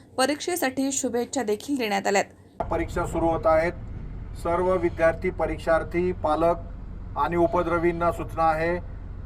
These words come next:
Speaker 2: कृपया परीक्षा केंद्रामध्ये परीक्षार्थीशिवाय कोणीही प्रवेश करणार नाही.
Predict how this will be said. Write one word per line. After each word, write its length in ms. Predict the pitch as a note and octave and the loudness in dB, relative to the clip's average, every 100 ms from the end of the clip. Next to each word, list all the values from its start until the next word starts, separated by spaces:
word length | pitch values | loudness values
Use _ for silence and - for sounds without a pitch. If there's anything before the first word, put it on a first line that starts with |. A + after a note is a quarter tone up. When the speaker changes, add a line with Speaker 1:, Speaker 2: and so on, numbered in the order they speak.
| - | -2
Speaker 2:
कृपया 360 | E3+ G#3+ F#3+ | 4 6 6
परीक्षा 440 | F3 E3+ E3+ - F3 | 4 2 0 0 0
केंद्रामध्ये 800 | E3+ D#3+ E3 D#3 D#3+ E3 E3+ F3+ - - - - | 0 2 2 2 2 4 4 2 -4 -10 -8 0
परीक्षार्थीशिवाय 920 | D#3+ F3 - F3 D#3 E3+ E3 D#3+ E3+ | 2 4 6 4 4 0 4 4 6
कोणीही 420 | E3 E3 E3 E3+ E3 | 4 2 4 4 2
प्रवेश 360 | E3 D#3 E3 | 2 2 2
करणार 340 | - D#3 E3 E3 | 0 0 2 2
नाही. 260 | D#3+ B2+ | 2 0